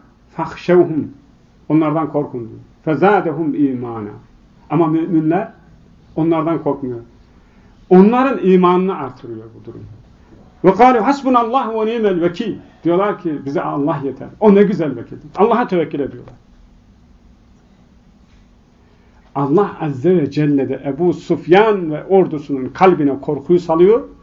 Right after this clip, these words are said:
Gelemiyorlar. Medine'ye tekrar geri dönemiyor. Gidiyorlar Mekke'ye. Bunun neticesinde müminler aslında Uhud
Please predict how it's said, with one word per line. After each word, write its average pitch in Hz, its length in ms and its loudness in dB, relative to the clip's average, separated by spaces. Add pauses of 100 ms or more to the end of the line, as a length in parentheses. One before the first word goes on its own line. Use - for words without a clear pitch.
(280)
Gelemiyorlar. 160 560 6
Medine'ye 143 460 0
tekrar 196 320 -2
geri 147 240 -4
dönemiyor. 110 300 -10 (480)
Gidiyorlar 160 420 4 (260)
Mekke'ye. 127 300 -10 (1600)
Bunun 254 220 8
neticesinde 139 600 0 (400)
müminler 196 600 2
aslında 180 500 -4
Uhud 226 340 0